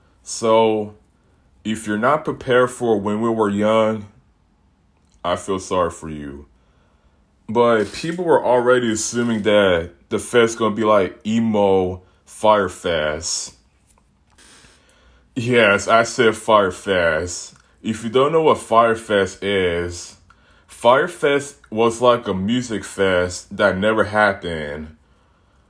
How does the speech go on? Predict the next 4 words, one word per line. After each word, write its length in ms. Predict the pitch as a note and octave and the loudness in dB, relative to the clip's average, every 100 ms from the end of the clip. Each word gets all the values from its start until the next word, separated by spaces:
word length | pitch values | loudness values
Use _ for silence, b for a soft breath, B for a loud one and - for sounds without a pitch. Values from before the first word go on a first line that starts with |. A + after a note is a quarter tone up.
| _ - | _ -2
or 420 | A2+ A2+ G#2+ F#2 | 2 4 4 2
not 500 | G2+ A2+ B2 A2 - - _ _ _ _ _ _ _ - | 2 4 6 4 0 -10 _ _ _ _ _ _ _ -4
perfectly 580 | B2 A2+ A2+ G#2 G#2 | 0 0 -2 -6 -4
organized. 1200 | F#2+ G#2 G#2 G2 F2+ F2 E2 D2+ D2 D2 D2 - | -2 0 0 -2 -2 0 0 -2 -6 -10 -12 -14